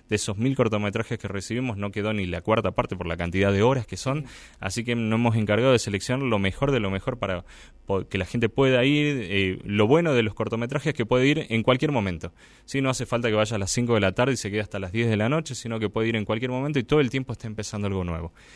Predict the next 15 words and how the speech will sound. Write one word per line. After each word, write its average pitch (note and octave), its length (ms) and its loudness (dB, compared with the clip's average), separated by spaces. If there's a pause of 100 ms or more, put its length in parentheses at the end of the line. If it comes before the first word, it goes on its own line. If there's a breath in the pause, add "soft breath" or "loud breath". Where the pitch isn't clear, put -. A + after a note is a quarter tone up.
(260 loud breath)
Así F#2+ 280 -6
que, G2 80 0
este, F#2 400 -2
hoy C3+ 220 4
es B2+ 80 0
cortometrajes G#2 1040 -2
nacionales, E3+ 560 -2
mañana A#2 420 0
son G#2 180 -6
cortometrajes G2+ 640 -4
para F2+ 300 -6 (360 loud breath)
niños, B2 360 2
niñas A#2+ 260 0
y G2 80 -4
adolescentes. C#3+ 720 -2